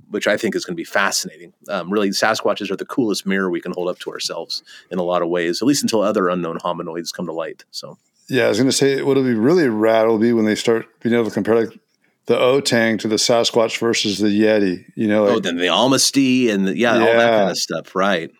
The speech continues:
Speaker 1: right.
Speaker 2: That's, that's what I, that's gonna be the most interesting thing to me is, and we're gonna learn so much more about human evolution. It's gonna be, it's gonna blow the anthropologists, that whole community, they're gonna be blown away.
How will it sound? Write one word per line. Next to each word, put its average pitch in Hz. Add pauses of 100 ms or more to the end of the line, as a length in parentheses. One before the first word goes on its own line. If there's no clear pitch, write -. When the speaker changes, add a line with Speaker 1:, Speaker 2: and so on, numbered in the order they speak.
Speaker 1:
right. 95 (200)
Speaker 2:
That's, 120
that's 143
what 120
I, 131
that's 135
gonna 139
be 123
the 113
most 110
interesting 113
thing 107
to 98
me 107
is, 101
and 110 (300)
we're 156
gonna 165
learn 147
so 165
much 151
more 143
about 127
human 127
evolution. 110
It's -
gonna 107
be, 120
it's -
gonna 117
blow 120 (400)
the 156
anthropologists, 131
that 123
whole 117
community, 123
they're 139
gonna 139
be 107
blown 104
away. 95